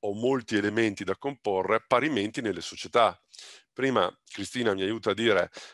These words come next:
la scelta di società commerciale rispetto alla scelta di società non commerciale ha una serie di impatti di una,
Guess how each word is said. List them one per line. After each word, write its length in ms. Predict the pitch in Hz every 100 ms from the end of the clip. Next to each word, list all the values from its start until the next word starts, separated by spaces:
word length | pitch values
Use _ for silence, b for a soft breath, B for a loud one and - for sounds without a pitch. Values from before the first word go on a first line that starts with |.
| B
la 100 | -
scelta 360 | - 127 123
di 120 | 113 104
società 380 | 110 104 127
commerciale 880 | 120 120 107 107 - 131 120 95 87 b b b
rispetto 460 | 101 98 - 123 113
alla 100 | 101
scelta 220 | 120 117
di 60 |
società 220 | 101 - 110
non 200 | 117 117
commerciale 880 | - 107 107 - 120 92 90 107 127 B B -
ha 140 | 117 107
una 200 | 107 104
serie 500 | - 135 147 117 101
di 120 | 107
impatti 720 | 113 - 107 82 - 117 127 b b _
di 140 | 104
una, 140 | 104